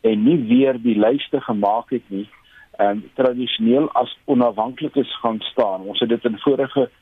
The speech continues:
verkiesings ook gesien en die A N C het gesê dat hulle veertig persent van hulle ou raadslede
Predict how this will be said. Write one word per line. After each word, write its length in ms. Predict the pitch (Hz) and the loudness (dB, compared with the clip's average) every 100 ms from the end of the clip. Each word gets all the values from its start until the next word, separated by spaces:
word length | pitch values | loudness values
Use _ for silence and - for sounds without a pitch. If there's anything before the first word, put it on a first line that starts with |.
| _ _ _ | _ _ _
verkiesings 580 | 123 120 131 139 131 | -6 -2 0 2 2
ook 180 | 135 143 | 2 0
gesien 360 | - - 143 113 | -4 -2 0 0
en 80 | 101 | 0
die 140 | 98 | 2
A 140 | 107 | 2
N 140 | 147 143 | 2 -2
C 440 | - - 151 127 - _ _ _ _ _ | -2 0 2 0 -4 _ _ _ _ _
het 180 | - 117 | -2 -2
gesê 340 | - 127 160 | -4 -2 0
dat 140 | 135 127 | 0 0
hulle 200 | 123 120 | 0 0
veertig 480 | - 185 180 160 - | 0 -2 -2 -6 -6
persent 540 | 147 - - 123 95 - _ _ _ _ _ _ | -6 -2 0 0 -2 -14 _ _ _ _ _ _
van 220 | - 127 117 | -2 -2 0
hulle 260 | 113 123 | 0 0
ou 160 | 156 160 | 0 0
raadslede 840 | 139 127 131 - 110 110 107 110 | 2 0 -2 -10 -6 -2 -2 -2